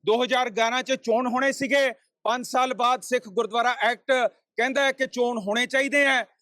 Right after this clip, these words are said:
ਪਰ ਇਹਨਾਂ ਸਰਕਾਰਾਂ ਨੇ ਉਰੇ ਨਵੀਂ ਆਵਾਜ਼ ਸਿੱਖਾਂ ਦੀ ਉੱਭਰਨ ਤੋਂ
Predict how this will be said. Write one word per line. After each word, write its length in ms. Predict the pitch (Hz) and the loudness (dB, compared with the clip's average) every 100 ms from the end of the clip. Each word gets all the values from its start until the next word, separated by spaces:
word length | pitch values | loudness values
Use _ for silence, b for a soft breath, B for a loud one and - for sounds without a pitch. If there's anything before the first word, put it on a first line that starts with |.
| _ | _
ਪਰ 180 | 240 240 233 | 0 0 -2
ਇਹਨਾਂ 260 | 233 247 254 | -4 -2 -2
ਸਰਕਾਰਾਂ 560 | - 220 214 233 262 | -4 -2 2 2 2
ਨੇ 260 | 269 262 226 _ _ - | 2 0 -2 _ _ -2
ਉਰੇ 420 | 214 254 269 262 - _ - | 2 4 4 2 -2 _ -12
ਨਵੀਂ 380 | 190 226 277 277 | -6 -4 -2 0
ਆਵਾਜ਼ 360 | 262 233 254 | 2 2 0
ਸਿੱਖਾਂ 400 | - 254 - 254 | -2 -8 -6 -4
ਦੀ 120 | 240 262 | -2 -4
ਉੱਭਰਨ 380 | 220 294 294 | -2 0 0
ਤੋਂ 300 | 285 269 254 | 2 2 2